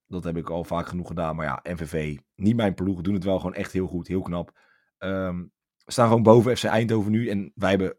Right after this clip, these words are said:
zoveel positieve dingen over F C Eindhoven gezegd en dan toch relatief weinig over M V V, ik dan. Ehm, toch denk ik, Jong P S V is wel een ploeg waar je rekening mee moet houden. Die wonnen dan ook ineens één drie van, eh, van ado.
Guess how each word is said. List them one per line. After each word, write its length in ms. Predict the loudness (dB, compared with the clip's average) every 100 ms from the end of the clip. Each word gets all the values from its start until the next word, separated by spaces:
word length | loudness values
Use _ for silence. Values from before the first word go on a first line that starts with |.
| _
zoveel 300 | 2 2 2
positieve 360 | 0 0 0
dingen 160 | -2 -4
over 260 | -4 -6 -8
F 40 |
C 40 |
Eindhoven 360 | -4 -2 -2 -2
gezegd 240 | -4 -6
en 60 | -4
dan 160 | -6 -6
toch 240 | -8 -8 -12
relatief 380 | 0 0 0 -2
weinig 260 | 0 0 -2
over 260 | -4 -4
M 80 | -6
V 20 |
V, 220 | -8 -8 -10
ik 160 | -14
dan. 200 | -10 -12 -12 _ _ _ _ _
Ehm, 320 | -6 -4 -4 -6 -16 -20 0
toch 280 | 4 4 4
denk 320 | 4 4 6
ik, 240 | 4 2 -6 _
Jong 260 | 0 2 4
P 80 | 2 2
S 60 | 0
V 40 |
is 160 | -2 0
wel 80 |
een 60 | 0
ploeg 180 | 0 0
waar 120 | 2
je 60 | 4
rekening 280 | 2 0 -2
mee 100 | 0
moet 100 | 2
houden. 180 | 2
Die 80 | 2
wonnen 180 | 2 2
dan 80 | 2
ook 80 | 4
ineens 220 | 2 2
één 240 | 4 4
drie 300 | 4 2 2 -2
van, 300 | -2 -2 0
eh, 240 | -2 -4 -6
van 220 | -6 -2
ado. 400 | 0 0 0